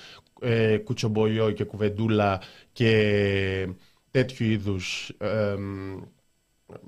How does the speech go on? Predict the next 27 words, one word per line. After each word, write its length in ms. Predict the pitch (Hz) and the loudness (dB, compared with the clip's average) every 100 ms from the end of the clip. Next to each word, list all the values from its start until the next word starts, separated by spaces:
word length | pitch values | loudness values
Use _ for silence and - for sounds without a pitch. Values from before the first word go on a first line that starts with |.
| - _ _ _ | -20 _ _ _
τέτοιου 320 | 151 139 - 123 | -2 -2 0 0
είδους, 420 | 110 107 - - _ _ _ _ _ _ _ _ _ | 0 -4 -10 -14 _ _ _ _ _ _ _ _ _
ε, 80 | - - - | -20 -20 -10
αλληλεπιδράσεις 840 | 123 123 113 123 104 113 113 110 - | 0 2 2 2 2 2 2 -2 -6
που 140 | 117 | -2
θα 160 | 113 - | 0 0
παίζονται 600 | - 131 110 117 110 107 | 2 2 4 4 4 4
και 140 | 110 | 2
θα 140 | - | 4
επιφημούνται 880 | 113 - 107 123 110 120 127 113 110 | 2 2 0 2 4 4 4 4 4
και, 220 | 107 110 107 107 104 101 98 98 - - _ | 4 4 6 6 4 4 2 -4 -10 -20 _
ε, 300 | 107 107 107 | -2 0 0
χώστα 680 | 104 135 139 - 117 110 104 | 2 2 2 2 4 4 2
από 180 | 101 107 | 0 -2
εδώ, 840 | 92 123 127 113 107 98 98 - _ _ _ - | 2 4 4 4 4 2 0 -4 _ _ _ -4
ε, 280 | 107 107 | 0 2
οι 40 | 107 | 2
καλοί 420 | - 107 113 110 | 2 2 2 0
και 120 | 110 | -2
οι 40 | 95 | -2
κακοί. 520 | 98 90 - 92 92 | -2 -2 -6 -10 -4
Είναι 580 | 127 190 208 214 208 202 | 2 4 6 4 4 4
διαλυτική, 680 | 170 180 175 170 175 180 190 | 4 4 4 0 -8 -4 -4
θεωρώ, 440 | - 113 104 92 | 0 0 0 -2
αυτή 200 | 87 - | -4 -8
η 40 | 87 | -16
κουβέντα. 640 | 95 92 87 87 82 | -14 -12 -12 -12 -16